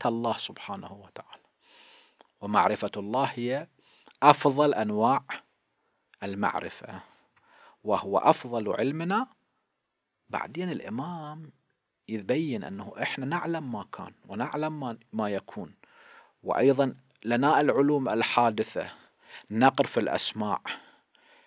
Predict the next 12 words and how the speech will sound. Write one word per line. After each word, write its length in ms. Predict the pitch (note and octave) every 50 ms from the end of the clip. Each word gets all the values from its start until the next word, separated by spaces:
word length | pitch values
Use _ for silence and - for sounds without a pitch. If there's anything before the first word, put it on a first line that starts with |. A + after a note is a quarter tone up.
| _ _ _ _ _ _ _ _ _ -
وقذف 520 | G2 G#2+ G2+ - - C#3+ D#3 E3 D#3+ -
في 140 | - - C3+
القلوب، 460 | B2+ A2+ - B2+ A#2+ A#2+ A#2 G2+ G#2
لكن 260 | A2 G#2+ - B2 A#2
هذا 200 | B2 B2 B2 B2
مو 140 | B2 D3+ G3+
معنى 380 | A#3 A3+ G#3 G3 F#3+ F#3+ F#3 E3+
النبوة. 640 | D#3+ D3+ D3+ C#3 C3+ C#3 B2+ A#2+ A2 G2 G2 - - _ _ _ _ _ _ - - - - - _ _ _ _ _ _ _ _ _ _ _ _ _ _ _ _ _ _ _ _ -
ولا 340 | A2 A#2 C3+ D#3+ F3 E3+ D#3+
نبي 460 | D3 C#3 B2 B2 C3 A#2+ A#2 A#2 A2
بعد 300 | G#2 G#2 D#2+ F#2 F#2+ G#2
نبينا، 760 | G2+ G2+ G2 F#2 F#2 G2 F#2 F#2 F#2 E2+ E2+ F2+ F2+ F2+